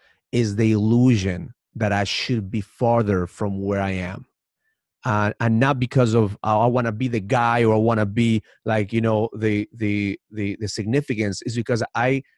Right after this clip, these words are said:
I know that I have a short amount of time in this world.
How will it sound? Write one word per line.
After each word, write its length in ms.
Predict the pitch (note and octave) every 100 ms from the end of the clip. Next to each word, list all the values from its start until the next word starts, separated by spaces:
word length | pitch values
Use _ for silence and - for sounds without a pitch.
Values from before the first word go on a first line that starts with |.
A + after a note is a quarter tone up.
| _
I 140 | B2+ C3
know 300 | B2+ D3 D3
that 100 | B2
I 40 |
have 200 | A2 B2
a 60 | A2
short 300 | - B2+ A#2+
amount 220 | A2 A2+
of 120 | G2
time 320 | - A#2+ B2
in 80 | A#2+
this 160 | A2+ G#2
world. 420 | G2 A2 B2 -